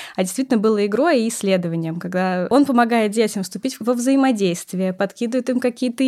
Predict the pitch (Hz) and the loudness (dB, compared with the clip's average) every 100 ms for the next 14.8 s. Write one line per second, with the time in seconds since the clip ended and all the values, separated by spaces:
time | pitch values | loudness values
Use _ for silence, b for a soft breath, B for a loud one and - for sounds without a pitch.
0 | 269 220 196 175 175 - 208 240 247 240 | 2 2 0 0 -2 -2 0 2 2 2
1 | 233 226 226 - 226 240 240 226 226 240 | 0 0 -2 -2 -2 -2 0 -2 0 -2
2 | 247 - 208 202 - 214 202 202 254 247 | -2 -4 -4 -4 -2 -2 -2 0 0 0
3 | 208 202 214 214 202 196 - 202 208 214 | -4 -2 0 -2 -4 -6 -8 -4 -2 -2
4 | 202 190 220 240 - 226 - 220 - 233 | 0 0 0 -4 -4 -4 -4 -8 -4 -2
5 | 214 175 240 - 208 196 208 226 220 196 | 0 0 -4 -6 -4 0 0 0 0 2
6 | 220 269 254 226 202 214 214 233 226 240 | 2 2 2 0 0 0 0 -2 0 -4
7 | - 202 202 196 196 214 196 240 226 190 | -2 -2 -2 -2 -2 -4 -2 0 2 0
8 | - 196 - 196 233 320 - 220 185 240 | -2 -6 -4 0 0 0 -4 -4 -2 0
9 | 262 233 208 233 247 240 254 247 214 - | 0 0 0 2 4 2 4 2 2 0
10 | 220 226 220 208 202 208 226 294 311 247 | 2 2 2 0 0 0 2 4 2 0
11 | 202 202 240 240 208 - 214 208 262 226 | 0 2 2 2 0 -2 -4 0 0 0
12 | 208 208 226 233 226 190 170 - 175 190 | -4 0 2 2 2 0 0 -4 -6 -4
13 | 202 220 214 214 214 208 202 214 - 240 | -4 -2 0 0 0 -2 -2 -4 -2 0
14 | 214 196 196 190 185 208 208 | 0 0 0 0 0 -2 0